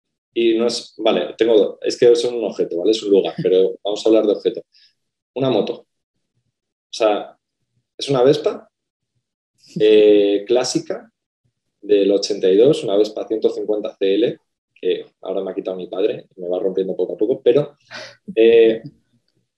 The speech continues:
Speaker 1: podría, ¿tengo que decir por qué es mi objeto favorito?
Speaker 2: Sí, sí, sí.
Speaker 1: Es mi objeto favorito porque realmente es uno de los únicos sitios donde descubro, eh, quién soy, donde puedo pensar. Eh,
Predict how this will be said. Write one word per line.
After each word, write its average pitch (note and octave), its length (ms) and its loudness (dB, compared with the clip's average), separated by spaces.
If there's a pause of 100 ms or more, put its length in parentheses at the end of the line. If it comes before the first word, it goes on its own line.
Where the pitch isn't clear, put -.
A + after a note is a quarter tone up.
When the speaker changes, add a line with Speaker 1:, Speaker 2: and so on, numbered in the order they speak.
(540)
Speaker 1:
podría, C#3+ 540 4 (120)
¿tengo D3 200 2
que E3 80 6
decir D#3+ 240 2
por D3 120 -2
qué C#3+ 80 0
es C#3 60 -4
mi C#3 160 -2 (120)
objeto B2 340 -4
favorito? A#2+ 520 0
Speaker 2:
Sí, C4+ 100 0
sí, C#4+ 140 0
sí. C#4 240 -4 (920)
Speaker 1:
Es G3+ 100 2
mi - 80 -2
objeto D3+ 260 -4
favorito B2+ 540 2
porque G#2+ 580 2
realmente B2+ 800 -2 (360)
es A2+ 360 -2
uno C3 180 0
de C#3 60 4
los C3 160 0
únicos B2 320 -2
sitios D3 380 0
donde G2+ 220 0
descubro, A#2+ 600 -2 (480)
eh, G2+ 420 0
quién G2+ 140 -6
soy, E2+ 220 -8 (220)
donde G#2 200 -2
puedo G#2 240 4
pensar. G2 480 -4 (480)
Eh, G#2 560 2